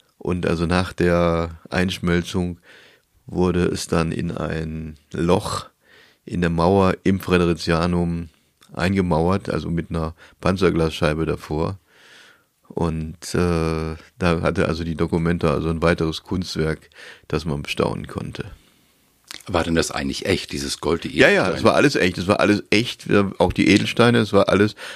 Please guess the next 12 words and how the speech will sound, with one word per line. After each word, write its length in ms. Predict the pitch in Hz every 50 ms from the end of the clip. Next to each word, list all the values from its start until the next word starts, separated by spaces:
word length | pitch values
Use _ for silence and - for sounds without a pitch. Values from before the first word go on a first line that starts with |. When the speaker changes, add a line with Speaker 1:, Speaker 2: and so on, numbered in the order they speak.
| - - -
Speaker 1:
eine 100 | 92 90
eins 200 | 80 90 98 -
zu 120 | - - -
eins 240 | - 82 92 - -
Kopie. 440 | - 98 - - 107 113 123 120 98
Also 160 | 95 95 90
dieser, 260 | 90 87 85 90 85
dieser 240 | 82 87 82 90 85
Mattner, 540 | 85 80 82 85 - - 110 107 104 101 98
wie 80 | 95
gesagt, 400 | 95 101 87 95 92 92 - - - - - - - - - -
hatte 680 | - 95 90 - - 113 113 113 110 110 107 104 101